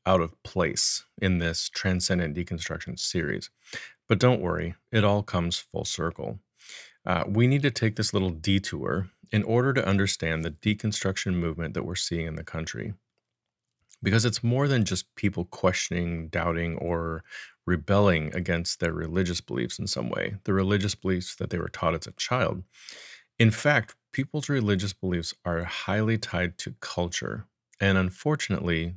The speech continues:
to politics. So this week, we set the stage by looking at how they're all connected. Now, in the title of this episode, I specifically mentioned three things: culture, politics, and religion. Now, in my upbringing,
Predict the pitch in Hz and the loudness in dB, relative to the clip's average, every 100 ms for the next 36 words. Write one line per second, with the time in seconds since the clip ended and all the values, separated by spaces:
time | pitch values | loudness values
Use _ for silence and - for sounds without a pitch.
0 | - - 101 - - - - - - - | -12 -12 -10 -8 -6 -6 -8 -12 -12 -16
1 | _ _ _ - - - - - _ - | _ _ _ -18 -16 -16 -16 -20 _ 2
2 | 127 156 - 98 92 - 95 113 - 117 | 4 4 6 6 6 2 0 0 0 -2
3 | - 87 82 87 87 95 - 110 104 - | 0 0 0 0 0 0 0 0 -2 -2
4 | 82 85 85 - 82 80 - 82 80 80 | 0 0 -2 -4 -6 -6 -8 -6 -6 -10
5 | - - 101 - _ _ _ - - - | -10 -8 -10 -12 _ _ _ -20 -20 -20
6 | - - _ - 101 - 104 - 151 165 | -20 -20 _ 2 4 4 2 4 4 6
7 | 110 95 - 104 - - 76 85 - - | 6 6 2 0 0 0 0 -2 -4 -4
8 | - 120 123 123 107 85 80 85 82 - | -2 0 0 2 4 4 0 -2 -4 -4
9 | 80 78 - - - - - _ - 98 | -4 -4 -6 -10 -8 -12 -16 _ -2 0
10 | 107 143 139 127 _ _ _ _ - 95 | 2 0 -2 -4 _ _ _ _ 0 0
11 | 87 92 87 - - _ - 95 92 85 | 2 0 -2 -4 -6 _ -6 0 0 0
12 | 82 80 - - - _ _ _ _ _ | -4 -8 -8 -10 -14 _ _ _ _ _
13 | _ _ - - - 110 110 90 101 120 | _ _ -20 -20 -2 6 6 6 6 6
14 | 135 80 80 76 67 82 | 4 2 0 -2 -2 -4